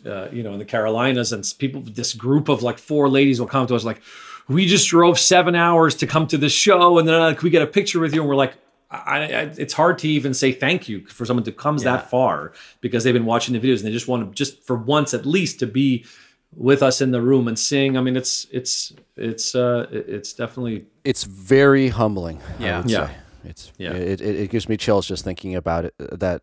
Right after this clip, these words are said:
Speaker 3: you know, that we could be part of somebody's adventure, you know, and, and then they come to, Tr-, you know,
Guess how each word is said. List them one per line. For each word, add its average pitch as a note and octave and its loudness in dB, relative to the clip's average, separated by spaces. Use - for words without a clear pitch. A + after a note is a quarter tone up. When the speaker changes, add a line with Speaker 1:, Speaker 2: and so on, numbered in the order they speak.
Speaker 3:
you G2+ -8
know, E2+ -8
that G2+ -2
we A2+ 0
could G#2 -2
be G2+ -4
part F#2 0
of F2 -8
somebody's F2 -6
adventure, E2+ -10
you F#2+ -12
know, F2+ -8
and, E2 -10
and G2 -6
then G#2+ 0
they A2 4
come A#2+ 2
to, A#2 4
Tr-, - -10
you B2+ 6
know, A2+ 4